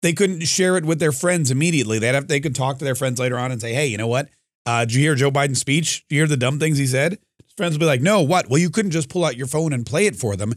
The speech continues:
You'd have to describe it. It loses impact. You know, down the road, we had V H S players. You could record on a V H S tape, but even then, you'd have to rewind and go back and rewind, and there was no easy way to distribute it because everyone wasn't walking around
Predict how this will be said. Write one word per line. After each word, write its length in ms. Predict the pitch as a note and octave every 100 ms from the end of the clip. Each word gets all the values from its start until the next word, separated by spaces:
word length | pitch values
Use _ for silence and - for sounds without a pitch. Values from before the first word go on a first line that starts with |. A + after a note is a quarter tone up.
| - - -
You'd 140 | D3 D#3
have 140 | D#3
to 80 | E3
describe 540 | D3 C3 - A#2+ A#2+ B2
it. 100 | B2
It 160 | A#2
loses 340 | C3 B2+ C3 G#2+
impact. 540 | G#2+ G#2+ G#2 G2+ - - _ _
You 60 | D#3
know, 100 | D#3
down 220 | D3+ F3
the 80 | E3
road, 480 | C3+ D#3+ D#3+ D#3+ - _ -
we 120 | D#3
had 160 | D3 B2+
V 140 | C3+
H 180 | B2 C#3
S 200 | F3 E3+
players. 400 | D#3+ D#3 D3+ C3
You 100 | C3+
could 140 | C#3
record 420 | A#2+ A2+ D#3+ D3+ D3
on 100 | B2+
a 40 |
V 180 | B2+ C3+
H 160 | B2
S 180 | B2 A2+
tape, 260 | - E3+ D#3+
but 100 | E3+
even 260 | F#3+ D#3
then, 320 | C#3+ D3 A2+ - _ _ -
you'd 140 | F3
have 120 | F3 D#3
to 80 |
rewind 640 | B2 B2 B2 F3 F3+ F3+ E3
and 100 | B2
go 120 | A#2+
back 320 | A2+ D#3 D#3 C#3+
and 80 |
rewind, 380 | C3 C3 D3 D#3
and 160 | D3+ E3+
there 80 | E3+
was 160 | D3+
no 220 | D#3+ D#3+
easy 240 | D#3+ C#3 D3+
way 140 | A#2+
to 100 | A#2+
distribute 420 | B2 C3+ G3+ G3 B2
it 60 |
because 240 | A#2+ C3 B2
everyone 360 | B2+ D3 C#3+
wasn't 240 | C#3 C3 B2
walking 340 | A#2+ A#2 B2+
around 400 | G#2+ D#3 C3 A#2